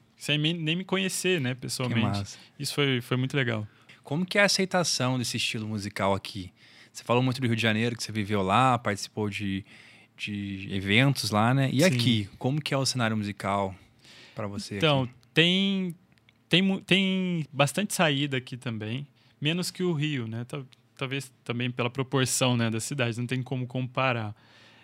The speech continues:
Speaker 1: É, claro que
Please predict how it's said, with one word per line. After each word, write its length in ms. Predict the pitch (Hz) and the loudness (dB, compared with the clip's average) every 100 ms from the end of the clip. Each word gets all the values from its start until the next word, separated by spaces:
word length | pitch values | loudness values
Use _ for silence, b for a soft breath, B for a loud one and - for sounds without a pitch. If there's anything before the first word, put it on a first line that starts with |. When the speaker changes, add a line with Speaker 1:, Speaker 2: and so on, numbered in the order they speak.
| B - | B -4
Speaker 1:
É, 920 | 117 117 117 117 120 117 113 117 160 - _ _ _ _ | 0 4 4 2 2 0 -2 -6 -10 -14 _ _ _ _
claro 280 | 147 151 160 | 6 8 8
que 480 | - 180 175 143 | 2 0 0 0